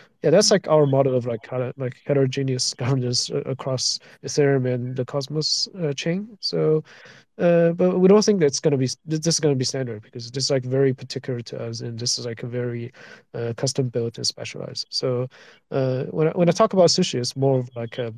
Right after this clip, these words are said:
I think because Sushi is, like, the well-known, like, cross-chain, uh, like, uh, dex protocol, uh, which has real governance and has, like, a very good participation, uh, from its very beginning, right? So, uh, and people obviously, like,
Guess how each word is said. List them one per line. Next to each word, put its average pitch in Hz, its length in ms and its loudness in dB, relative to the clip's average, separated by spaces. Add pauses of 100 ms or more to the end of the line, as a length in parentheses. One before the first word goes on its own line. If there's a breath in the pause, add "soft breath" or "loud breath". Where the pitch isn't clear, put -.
(200)
I - 60 -10
think 170 200 0
because 160 300 2
Sushi 208 240 4
is, 147 100 4
like, 135 160 4
the 135 120 0
well-known, 131 640 4
like, 120 160 -8
cross-chain, 131 680 -8 (420 loud breath)
uh, 117 400 -8 (260)
like, 117 260 -10
uh, 120 180 -6
dex 123 540 -4
protocol, 127 580 -2
uh, 127 60 -4
which 127 220 -4
has 139 380 2
real 135 160 4
governance 123 680 -4
and 120 240 -10
has, 120 280 -6
like, 117 280 -8
a 123 100 -4 (240)
very 127 280 -2
good 127 280 -4
participation, 127 640 -6 (220)
uh, - 200 -20
from 123 280 -6
its 117 160 -4
very 131 160 -4
beginning, 123 400 -8
right? 113 180 -14
So, 120 280 -6 (480 loud breath)
uh, 139 260 0 (160)
and 143 180 -4
people 160 400 4
obviously, 147 600 4
like, 131 160 -2